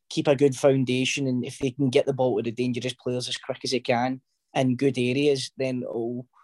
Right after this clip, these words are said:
work out well for them. Um, I know in a lot of other teams, there's maybe three or four or five players like that, and they all want to be the star and this, that, and the next, but because they've maybe got two or, but, I mean, you, I s-, I don't suppose Dan James,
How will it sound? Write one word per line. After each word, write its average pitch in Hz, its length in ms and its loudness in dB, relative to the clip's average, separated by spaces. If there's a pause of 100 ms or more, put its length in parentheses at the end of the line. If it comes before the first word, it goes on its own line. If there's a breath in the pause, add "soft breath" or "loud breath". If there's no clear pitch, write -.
(220 soft breath)
work 139 280 -2
out 143 120 4
well 131 220 2
for 165 160 -2
them. 170 200 4 (160)
Um, 123 460 -2 (380 soft breath)
I 139 80 0
know 143 180 4
in 139 80 2
a 131 40 2
lot 131 300 0
of 131 60 -2
other 131 120 -6
teams, 135 540 -8 (640)
there's 127 160 -2
maybe 127 220 -2
three 139 240 0
or 123 60 4
four 127 300 0
or 123 60 2
five 135 380 -2
players 143 320 0
like 113 100 -8
that, 135 200 -4
and 131 120 -8
they 131 60 -4
all 131 180 -4
want 131 220 -6
to 123 80 -12
be 127 180 -10
the 139 80 -6
star 131 500 4
and 123 140 -6
this, 120 140 -4
that, 123 100 0
and 120 80 -14
the 120 60 -8
next, - 200 -10
but - 140 -2 (320)
because 143 320 6
they've 131 200 6
maybe 127 220 2
got - 200 -6
two 127 420 2
or, 123 180 -2 (760 soft breath)
but, - 200 2
I 135 40 2
mean, 131 140 0
you, 131 180 0
I 135 40 0
s-, - 240 -8
I 139 80 0
don't 127 200 -4
suppose 120 440 -4
Dan 120 260 4
James, 117 580 2